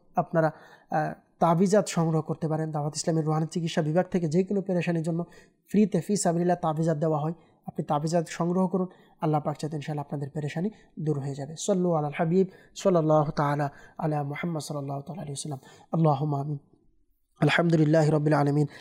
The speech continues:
ওয়াসসালাতু ওয়াসসালামু আলা সাইয়্যিদিল আমবিয়া ওয়াল মুরসালিন, ইয়া রাব্বি মুস্তাফা বাতু ফাইল মুস্তাফা আজ্জা ওয়া জাল। আল্লাহ পাক রব্বুল আলামিন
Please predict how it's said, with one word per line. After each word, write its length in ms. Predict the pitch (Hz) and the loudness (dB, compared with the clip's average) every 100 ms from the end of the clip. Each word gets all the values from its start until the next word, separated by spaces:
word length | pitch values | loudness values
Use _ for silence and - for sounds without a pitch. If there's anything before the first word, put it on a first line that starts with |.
| - - | -20 -4
ওয়াসসালাতু 460 | - 156 170 165 160 | 0 2 4 4 2
ওয়াসসালামু 400 | 151 156 151 147 | 2 4 4 4
আলা 200 | 147 143 | 4 2
সাইয়্যিদিল 340 | - 156 147 | 2 2 2
আমবিয়া 320 | 143 143 151 147 | 0 0 2 2
ওয়াল 200 | 147 139 | 2 0
মুরসালিন, 380 | 139 - 147 139 - - - - - | 0 -2 -2 -4 -8 -12 -12 -12 0
ইয়া 140 | 165 | 2
রাব্বি 220 | 151 156 151 | 4 2 2
মুস্তাফা 440 | 151 - 156 156 | 2 -2 -4 -2
বাতু 280 | 147 143 147 | 0 -2 -4
ফাইল 260 | 160 147 | -6 -4
মুস্তাফা 340 | 143 143 165 147 | -4 -4 -2 -2
আজ্জা 240 | 143 143 | 0 0
ওয়া 100 | 143 | -2
জাল। 120 | 143 143 - - - - | -2 -6 -12 -20 -20 -2
আল্লাহ 200 | 170 156 | 2 2
পাক 220 | 156 151 151 | 2 0 0
রব্বুল 180 | 143 | 0
আলামিন 440 | 139 139 143 147 | 0 0 -2 -4